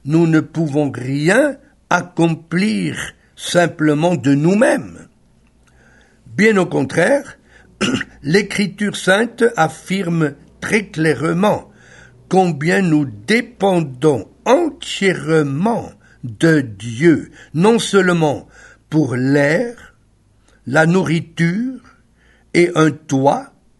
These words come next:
mais aussi, il faudrait jamais l'oublier, mais aussi pour le salut. N'avons-nous pas appris la leçon de la tour de Babel ?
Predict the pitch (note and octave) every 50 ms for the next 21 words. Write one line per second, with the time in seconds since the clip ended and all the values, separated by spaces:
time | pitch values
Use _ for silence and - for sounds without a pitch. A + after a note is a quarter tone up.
0 | _ _ _ _ _ _ _ _ _ _ _ _ _ _ _ F#3 G#3 A3+ A3+ A3+
1 | - F#3 F#3+ F3 - - - - F#3 A3+ G#3 F3 C#3 G#2+ - - - _ _ _
2 | _ _ _ _ _ _ _ _ _ _ _ _ - D#3+ - - E3 E3+ C3+ B2+
3 | D3+ C#3+ A#2 D3 D#3 D#3 D3+ D3 D3 C#3 C3+ C3 A#2 A#2+ B2 C3 C3+ C#3+ G#3 C4+
4 | C#4+ B3 - - _ _ _ _ _ _ _ _ _ _ _ _ _ _ _ _
5 | _ _ D3 D#3+ F3 F3 F3 F3 - D#3+ D#3 C3+ - - F#3 G3+ D#3+ - - E3
6 | D#3+ C#3 C#3+ F3 G#3 G#3 - - - - - C#3+ C#3+ D3+ F3+ G#3+ D4+ C#4+ C#4+ B3+
7 | - _ _ _ _ _ _ _ _ _ _ _ _ _ _ _ _ _ _ _
8 | _ _ _ _ _ _ _ _ - C3 D#3+ F#3+ A3 G#3+ F3+ F3+ G3 F#3+ F#3 F3+
9 | F3+ F#3 E3 - - - D#3 D3 - - D3 D3+ D3+ - - - - - E3 D#3
10 | C#3 C#3+ D3 D3 C#3+ D3+ C#3+ - - - D#3+ D#3+ D3+ C3+ B2 C3+ C#3+ C#3+ C#3+ C3+
11 | C3+ - - C#3 B2 A#2+ A#2+ A2+ C3 B2+ G#2+ A2+ B2+ B2+ A2 - F3 A3+ C#4 D#4
12 | D#4+ D4+ B3+ G3 -